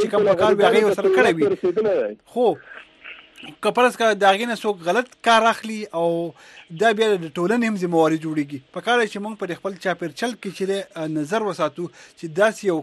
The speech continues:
Speaker 1: کس چې هغه سره موبایل دی او هغه داسې غلط استعمال په اراده باندې د موبایل جیب نه راوباسي، په کار ده چې موږ ټول کسان هغلته ودرېږو او ورته ووایو چې وروره دا چې دی دا کار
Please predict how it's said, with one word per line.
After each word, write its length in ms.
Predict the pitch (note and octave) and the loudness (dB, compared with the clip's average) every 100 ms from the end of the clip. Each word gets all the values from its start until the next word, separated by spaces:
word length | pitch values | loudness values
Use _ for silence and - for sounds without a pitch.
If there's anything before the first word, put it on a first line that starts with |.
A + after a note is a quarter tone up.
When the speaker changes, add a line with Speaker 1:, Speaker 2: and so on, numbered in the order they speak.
| - | -2
Speaker 1:
کس 160 | F#3+ C#3 - - - - | -2 -2 -8 -20 -20 -6
چې 60 | F#3 | -2
هغه 100 | F3 G3+ | 0 -2
سره 80 | G#3 F#3+ | -6 -4
موبایل 360 | E3 F#3+ A3 E3 D3+ | 0 2 2 0 -4
دی 100 | D3 | -6
او 220 | - D#3+ D#3 | -4 -4 -4
هغه 280 | D#3+ F3+ G#3 G#3+ - - _ F#3 | -6 -2 0 0 -4 -18 _ -14
داسې 180 | F#3+ F#3+ F3 | -4 -2 2
غلط 200 | B3 B3 - _ _ _ _ _ _ _ - - F#3 | 2 0 -18 _ _ _ _ _ _ _ -20 -18 -14
استعمال 420 | - G3 F#3+ A3 A3 G#3 | -10 -6 0 2 2 -2
په 80 | E3+ | -2
اراده 280 | E3+ F3 A#3+ | 0 2 4
باندې 180 | A3 F#3 F3 | 2 2 -2
د 20 | E3+ E3 | -2 -4
موبایل 240 | D#3+ F3 D#3 | -4 -4 -4
جیب 100 | G#3+ G#3 | -6 -2
نه 40 | E3+ | -2
راوباسي، 420 | D#3+ F#3+ F#3+ D3+ C3 - _ F3+ | 2 2 2 -2 -12 -18 _ -12
په 60 | E3+ | -4
کار 100 | G#3+ G3+ | -2 -2
ده 40 | F#3+ | -4
چې 60 | F#3+ | -8
موږ 80 | F#3+ - | -8 -6
ټول 120 | A#3+ G3 | -6 -6
کسان 180 | F3 F#3 F#3 | -4 -2 -2
هغلته 240 | E3 F3 F3 F3 | -4 -6 -4 -4
ودرېږو 460 | F#3+ G3 D#3+ D3 C3+ _ _ | -4 -6 -10 -12 -16 _ _
او 40 | D#3+ | -6
ورته 160 | D#3 F3 | -6 -6
ووایو 240 | F3 F3 - | -4 -4 -4
چې 80 | D#3 | -6
وروره 240 | E3 E3 C#3 _ _ _ _ _ _ D#3+ | -4 -4 -6 _ _ _ _ _ _ -4
دا 80 | F3+ | -2
چې 80 | F3 E3+ | -2 -6
دی 80 | E3+ E3 | -2 0
دا 80 | E3 - _ - - - | -2 -4 _ -20 -20 -6
کار 120 | A3+ | 2